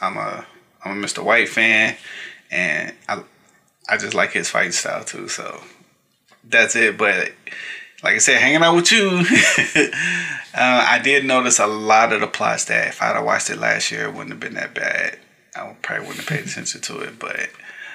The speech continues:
uh, I, I kinda just think they underutilized all three. I've seen, like I said, in Death Race, I've seen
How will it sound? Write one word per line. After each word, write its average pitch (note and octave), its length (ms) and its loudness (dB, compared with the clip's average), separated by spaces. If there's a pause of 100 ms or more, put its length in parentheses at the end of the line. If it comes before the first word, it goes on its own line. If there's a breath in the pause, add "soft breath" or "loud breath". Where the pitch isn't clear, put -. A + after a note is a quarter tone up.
(460 loud breath)
uh, A#2+ 720 4 (600 loud breath)
I, - 80 -2 (480 loud breath)
I - 100 -6
kinda C3+ 240 2
just A#2+ 160 -2
think A#2 160 0
they G2+ 180 2 (300)
underutilized G#2+ 1040 0
all G#2+ 220 6
three. - 400 -6 (400 loud breath)
I've A#2+ 240 4
seen, C3 300 2
like A2 160 4
I A2+ 40 2
said, G#2+ 200 2
in F#2+ 160 -4
Death B2 280 2
Race, A#2+ 380 2
I've A2 160 0
seen B2+ 580 0